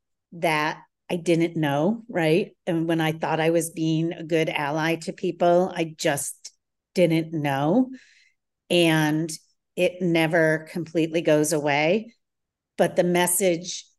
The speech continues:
I also have been trying to bring to people, 'cause so many people are distraught, whether it's because of covid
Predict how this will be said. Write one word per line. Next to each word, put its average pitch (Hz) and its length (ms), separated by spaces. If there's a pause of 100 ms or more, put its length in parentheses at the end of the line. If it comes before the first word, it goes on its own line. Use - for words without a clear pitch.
(160)
I 165 220
also 165 640
have 156 260
been 160 160
trying 156 380
to 156 40
bring 156 220
to 160 80
people, 156 320
'cause 160 220
so 185 120
many 208 200
people 170 300
are 156 140
distraught, 147 640
whether 156 240
it's 147 160
because 160 320
of 151 160
covid 160 800